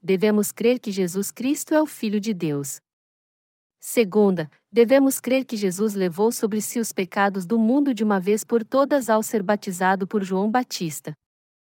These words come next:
Terceira, devemos crer que porque Cristo aceitou os pecados do mundo ao receber seu batismo de João Batista,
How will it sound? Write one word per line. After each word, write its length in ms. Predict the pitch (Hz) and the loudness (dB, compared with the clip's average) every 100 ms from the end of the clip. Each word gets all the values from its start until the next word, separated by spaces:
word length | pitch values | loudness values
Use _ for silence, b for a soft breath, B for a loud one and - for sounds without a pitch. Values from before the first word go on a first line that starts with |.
| _ _ _ _ | _ _ _ _
Terceira, 680 | - 294 - 202 180 160 147 _ - | -2 -2 0 0 0 -2 -8 _ 2
devemos 460 | 214 202 277 277 | 4 6 4 2
crer 260 | - 247 254 | 0 2 2
que 140 | - | -2
porque 320 | - 233 208 190 | -4 -4 -2 -4
Cristo 360 | 240 269 - | -2 -4 -2
aceitou 440 | 208 190 180 202 196 | -4 -2 -2 0 0
os 100 | - | -2
pecados 540 | 180 - 185 180 160 | -6 -2 -2 -2 -2
do 120 | 202 | 0
mundo 300 | 220 277 277 | 2 2 4
ao 140 | 208 202 | 4 4
receber 480 | 202 - 165 202 | -2 -4 -2 -2
seu 180 | 214 208 | 0 -2
batismo 560 | 180 185 - 226 214 196 | -2 -4 -4 -4 0 0
de 100 | 185 | -2
João 280 | 180 214 240 | -2 0 0
Batista, 680 | 277 - 196 170 - 156 | -2 -2 -4 -6 -6 -12